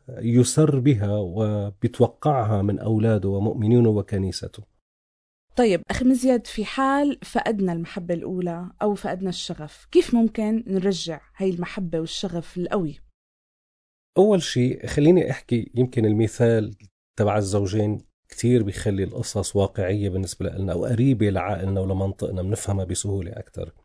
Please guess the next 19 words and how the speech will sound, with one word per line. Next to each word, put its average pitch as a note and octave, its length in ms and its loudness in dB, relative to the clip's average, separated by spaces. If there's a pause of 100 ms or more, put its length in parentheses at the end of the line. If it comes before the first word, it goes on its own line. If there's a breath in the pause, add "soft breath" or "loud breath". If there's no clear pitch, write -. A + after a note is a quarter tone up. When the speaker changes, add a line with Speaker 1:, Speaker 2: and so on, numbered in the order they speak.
(540)
Speaker 1:
لما C3 120 8
بتبرد D#3+ 480 8
العلاقة G#2+ 440 0
بين G#2 220 0
الزوجين، G2 600 -2
لابد A2+ 440 0
إنه D3+ 180 2
الطرفين C#3 520 2
يكونوا C3+ 280 0
حاسين. D3 540 0 (800)
يعني، A2+ 260 -2
أول D#3+ 240 4
شيء C3+ 160 0
لازم C3 240 6
يكون B2+ 200 0
في B2+ 120 -4
عندي A#2 240 2
شعور A2 680 2 (520)
بحالة A2 720 2